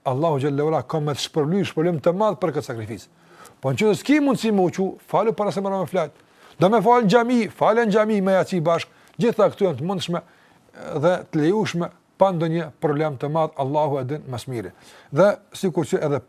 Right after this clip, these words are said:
paralajmëruam shikues nderuar, edhe me këtë pyetje, do më thonë, ne vim deri në fund të këtij emisioni,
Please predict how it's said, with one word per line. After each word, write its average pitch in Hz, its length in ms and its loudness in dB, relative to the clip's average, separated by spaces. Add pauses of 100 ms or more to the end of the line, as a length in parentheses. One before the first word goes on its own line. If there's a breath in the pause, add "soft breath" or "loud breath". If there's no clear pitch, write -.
paralajmëruam 143 640 0
shikues 151 380 -4
nderuar, 196 400 -2 (320 loud breath)
edhe 165 180 0
me 165 160 -2
këtë - 320 -8
pyetje, 180 420 -2
do 139 140 -4
më 143 140 -6
thonë, 165 180 0 (960)
ne 156 140 -2 (100)
vim 143 460 -4
deri 139 260 -4
në 135 160 -6
fund 165 320 -8
të 131 120 -6
këtij 143 200 -8
emisioni, 165 440 -6